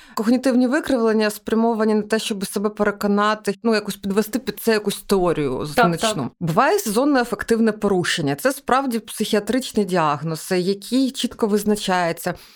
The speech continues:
Speaker 1: Людина може навіть пройти самодіагностику і подумати, що, мабуть, мені варто піти до психіатра, бо це повторюється. І ось сезонне афективне порушення — це не просто журбинка, це не просто «я
Speaker 2: Хандра
Speaker 1: нічого не
Speaker 2: якась
Speaker 1: хочу
Speaker 2: зимова.
Speaker 1: робити».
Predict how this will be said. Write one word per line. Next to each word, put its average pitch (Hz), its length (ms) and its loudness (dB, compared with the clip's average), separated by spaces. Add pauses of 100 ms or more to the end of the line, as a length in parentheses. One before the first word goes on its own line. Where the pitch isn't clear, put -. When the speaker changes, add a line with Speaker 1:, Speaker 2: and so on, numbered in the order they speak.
(140)
Speaker 1:
Людина 262 240 4
може 247 260 2
навіть 226 240 0
пройти 220 260 0
самодіагностику 220 960 0
і 202 40 4
подумати, 220 500 0
що, 208 160 -2
мабуть, 208 320 -2
мені 214 220 2
варто 202 440 -2 (280)
піти 208 200 -2
до 202 120 0
психіатра, 247 640 0
бо 202 120 -2
це 220 140 -6
повторюється. 190 800 -2 (380)
І 220 80 4
ось 226 120 2
сезонне 269 380 2
афективне 262 460 0
порушення — 277 480 -2
це 220 60 -2
не 240 100 2
просто 240 400 0
журбинка, 196 600 0
це 202 140 -2
не 202 80 2
просто 226 460 0 (220)
«я 233 60 -10
Speaker 2:
Хандра 240 160 6
Speaker 1:
нічого 247 540 4
не 233 60 2
Speaker 2:
якась 208 180 0
Speaker 1:
хочу 220 180 2
Speaker 2:
зимова. 196 180 4 (100)
Speaker 1:
робити». 202 300 2